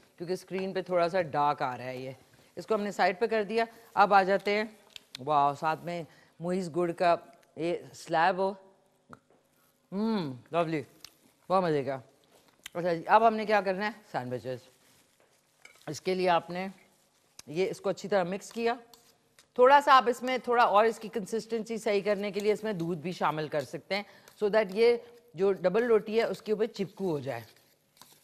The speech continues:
उसी तरह जिस तरह मेहमान आके चिपकू हो जाते हैं कुछ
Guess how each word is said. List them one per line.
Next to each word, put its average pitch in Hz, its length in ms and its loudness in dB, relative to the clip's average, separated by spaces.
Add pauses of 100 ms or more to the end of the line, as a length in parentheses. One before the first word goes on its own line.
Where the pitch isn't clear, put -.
उसी 151 200 -10
तरह 202 220 -2
जिस 175 160 -8
तरह 180 160 -4
मेहमान 165 420 -6
आके 156 240 -6
चिपकू 151 360 -10
हो 143 120 -4
जाते 127 300 -6
हैं 131 100 -8
कुछ - 420 -10